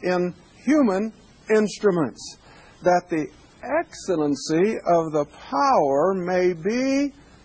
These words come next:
not of us, but of whom? Of God.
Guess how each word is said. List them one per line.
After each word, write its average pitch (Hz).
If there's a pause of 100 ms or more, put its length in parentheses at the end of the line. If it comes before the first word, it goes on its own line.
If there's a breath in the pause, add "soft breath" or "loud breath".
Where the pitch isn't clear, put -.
(360 loud breath)
not 220
of 180
us, 240
but 233
of 247
whom? 220 (640)
Of 269
God. 254